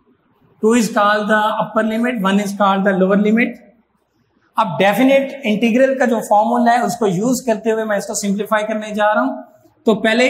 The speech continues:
इसमें अपर लिमिट पुट की, so x को replace किया टू के साथ, two raise to three over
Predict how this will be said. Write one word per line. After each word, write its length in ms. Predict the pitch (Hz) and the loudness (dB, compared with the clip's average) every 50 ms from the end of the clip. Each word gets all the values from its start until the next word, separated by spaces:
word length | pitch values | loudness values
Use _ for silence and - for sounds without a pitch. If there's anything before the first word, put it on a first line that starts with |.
| 277 247 | 2 0
इसमें 420 | 226 - 247 254 240 254 - - - | 0 2 2 2 2 0 -2 -6 -6
अपर 280 | 196 - - - 247 247 | -6 -4 0 0 2 4
लिमिट 340 | 240 240 240 240 240 233 240 | 4 6 6 6 4 4 2
पुट 160 | 233 240 208 202 | 0 -2 0 0
की, 380 | - 240 233 226 - - - - - - _ _ _ _ _ _ _ _ _ _ _ | 0 0 0 0 0 -4 -6 -10 -20 -20 _ _ _ _ _ _ _ _ _ _ _
so 100 | - 240 233 - 240 | -10 -10 -6 -4 -4
x 160 | 240 226 - - | -4 -4 -2 0
को 60 | 254 | 2
replace 380 | 247 233 202 226 226 226 220 220 | 2 2 2 2 2 2 0 0
किया 140 | - 226 214 226 | 0 0 0 0
टू 120 | - 214 208 | 0 0 0
के 140 | 196 226 220 | 0 -2 0
साथ, 280 | 208 240 233 226 226 233 | 0 2 0 2 2 2
two 100 | 214 208 | 2 4
raise 200 | 196 202 196 202 - | 4 4 4 2 0
to 60 | 226 196 - | -2 -2 -2
three 120 | 208 226 226 233 214 | -2 -2 -2 0 0
over 180 | 190 190 208 | 0 0 0